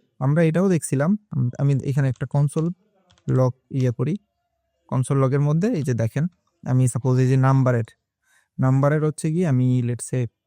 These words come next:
এই যে দুই যেটা, এটাকে অ্যাক্সেস করতে চাচ্ছি। তো সেক্ষেত্রে আমাকে কি করতে হবে?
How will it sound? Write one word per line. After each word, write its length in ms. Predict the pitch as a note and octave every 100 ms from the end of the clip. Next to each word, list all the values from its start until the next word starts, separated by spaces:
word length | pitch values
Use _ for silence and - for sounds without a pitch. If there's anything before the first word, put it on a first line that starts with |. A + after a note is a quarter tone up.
| _ _ _ _ _ _ _ _ _ _ _
এই 100 | C3+
যে 100 | C3 A#2 _ -
দুই 300 | C#3 F3+ C3+
যেটা, 260 | B2 A#2+ - - _ _ _ _ -
এটাকে 260 | D#3 D#3+ C#3
অ্যাক্সেস 280 | B2 A#2
করতে 240 | - A#2 A#2
চাচ্ছি। 360 | A#2 - A#2+ - _ _ _ _ _ _ _ _ -
তো 180 | D3 E3+
সেক্ষেত্রে 400 | D#3 - D#3+ E3
আমাকে 220 | D#3 E3
কি 160 | F3+
করতে 280 | E3+ C3 -
হবে? 160 | A2+